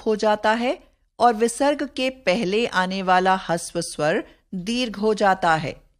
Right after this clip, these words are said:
जैसे निह जमा रोग बराबर निरोग, निह जमा रस बराबर नीरस। छह,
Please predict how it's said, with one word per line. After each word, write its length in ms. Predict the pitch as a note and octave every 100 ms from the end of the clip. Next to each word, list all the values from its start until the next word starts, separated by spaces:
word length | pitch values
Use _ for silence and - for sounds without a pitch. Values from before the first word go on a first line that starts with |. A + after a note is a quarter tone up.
| _ _ -
जैसे 680 | D3 D#3 D3 - G#3 E4 - _ _ _ _ G#3
निह 480 | A3+ B3+ D4 F4 _ _ -
जमा 380 | E3 G3+ G3 F#3+
रोग 460 | D3+ D#3 F#3+ A#3+ - _ _
बराबर 580 | E3+ E3 D#3 D3+ D#3+ C#4 - - _ G#3
निरोग, 640 | A3+ A#3 A3 G3+ C3 - _ _ _ _ _ _ _ _ -
निह 400 | G#3 B3 C4+ - - -
जमा 360 | E3+ G#3 G3 G3
रस 520 | F3 D#3+ A#3+ - - _ -
बराबर 600 | D#3+ D#3 D3+ D3 E3 E4 - _ -
नीरस। 680 | G#3 A#3+ B3+ E3+ C3+ - - _ _ _ _ _ _ -
छह, 400 | - A#3+ F3+